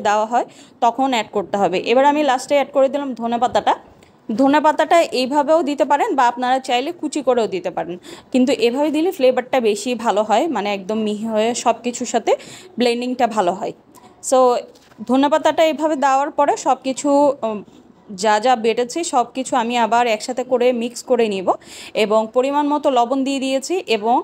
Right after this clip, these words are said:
দুইটা পেঁয়াজ দিয়েছি এখানে, দুইটা পেঁয়াজ আমি হাফ হাফ করে কেটে নিয়েছি। আর এই পেঁয়াজগুলো বাটার সময় একদম মিহি করা যাবে না, মানে আধা বাটা করে করে করতে হবে, না হয় দেখা যায় আসলে পেঁয়াজ থেকে একদম বেশি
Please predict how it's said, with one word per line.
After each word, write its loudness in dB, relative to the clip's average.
দুইটা 4
পেঁয়াজ 2
দিয়েছি -2
এখানে, -2
দুইটা 0
পেঁয়াজ 2
আমি -4
হাফ 0
হাফ 0
করে 2
কেটে -4
নিয়েছি। -2
আর 0
এই -4
পেঁয়াজগুলো 0
বাটার 0
সময় 0
একদম -2
মিহি -2
করা 2
যাবে 0
না, 0
মানে -2
আধা 0
বাটা 2
করে 0
করে 0
করতে -2
হবে, 2
না 2
হয় 2
দেখা -2
যায় 4
আসলে -2
পেঁয়াজ 0
থেকে -2
একদম -4
বেশি -4